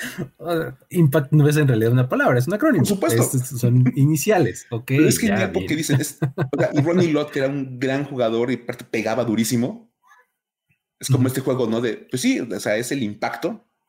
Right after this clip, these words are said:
Speaker 2: pero es
Speaker 1: Ujú.
Speaker 2: un montón de cosas que van adentro de ese impacto. Desde ser un
Speaker 1: Bien.
Speaker 2: buen jugador hasta ser un, este, una buena persona en la comunidad,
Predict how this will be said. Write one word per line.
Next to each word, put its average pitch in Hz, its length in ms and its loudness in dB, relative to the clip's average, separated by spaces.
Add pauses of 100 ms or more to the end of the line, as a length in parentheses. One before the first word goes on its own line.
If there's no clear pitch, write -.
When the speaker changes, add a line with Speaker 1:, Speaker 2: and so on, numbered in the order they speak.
(580)
Speaker 2:
pero 117 140 -2
es 123 100 -6
Speaker 1:
Ujú. 131 100 -2 (200)
Speaker 2:
un 151 160 0
montón 135 420 -2
de 131 160 -6
cosas 127 260 -2
que 117 100 -4
van 113 300 -2
adentro 117 480 -2
de 104 100 -2
ese - 180 -8
impacto. 98 560 -10 (880)
Desde 117 220 -2
ser 151 140 0
un 156 60 0
Speaker 1:
Bien. 147 120 0
Speaker 2:
buen 147 80 0
jugador 120 580 -2
hasta 98 200 -8
ser 120 220 -4
un, 123 140 2
este, 113 240 -4
una 123 220 0
buena 123 260 -2
persona 117 300 -4
en 120 60 0
la 107 100 -4
comunidad, 101 640 -2